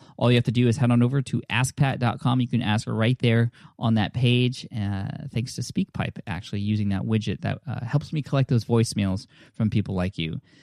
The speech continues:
I also wanna thank today's sponsor, which is lynda dot com. You know, it's the beginning of twenty fifteen. We wanna make sure that we are in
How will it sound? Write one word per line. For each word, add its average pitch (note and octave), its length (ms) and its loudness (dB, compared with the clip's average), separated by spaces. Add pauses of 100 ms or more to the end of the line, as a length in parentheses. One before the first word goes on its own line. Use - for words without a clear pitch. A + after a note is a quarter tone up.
(340)
I B2+ 80 2
also E3 200 2
wanna D3+ 140 6
thank D3 180 0
today's C3+ 260 0
sponsor, C3 380 2
which B2+ 180 -2
is A2 100 -2
lynda B2+ 540 2 (260)
dot G#2+ 280 2
com. B2 300 2
You A#2 80 4
know, A2+ 80 4
it's G#2+ 100 -2
the - 40 -12
beginning B2 280 0
of A#2+ 80 0
twenty B2 220 0
fifteen. E3 560 -4
We C3 100 0
wanna A#2+ 200 2
make A2+ 160 2
sure A2+ 320 2
that G2 240 0
we A2 360 0
are G#2 280 2
in G#2 380 2